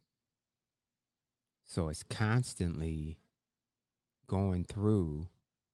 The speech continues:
your liver, your blood's going through there. So it's kinda like icing, you know, when you, you know, when you're icing,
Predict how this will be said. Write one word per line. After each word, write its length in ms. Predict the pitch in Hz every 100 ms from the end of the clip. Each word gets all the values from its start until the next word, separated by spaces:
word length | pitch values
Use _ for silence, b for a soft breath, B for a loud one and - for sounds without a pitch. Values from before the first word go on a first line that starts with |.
| _ _ _ _ _ _ _ _ _ _ _
your 160 | 95
liver, 580 | 87 90 98 87 78 78 - _ _ _ -
your 120 | 80
blood's 420 | 85 90 90 82
going 300 | - 82 80
through 200 | 104 110
there. 300 | 92 65 60 - _ _ _ _ _ _ _ _ _ _ - - _ _ _ _ _ _ _ _ _ _ _ _ _ - - _ _ _ _ _ _
So 220 | - 113
it's 140 | 104 -
kinda 240 | 139 151
like 200 | 139 - -
icing, 480 | 101 98 - 69
you 140 | 76 87
know, 200 | 98 98
when 200 | 90 87
you, 160 | 85 82 _ _ _ _ _ _ _ _ _ _ _ _
you 120 | - 95
know, 120 | 90
when 160 | 90
you're 140 | 87 82
icing, 640 | 90 98 104 - 87 76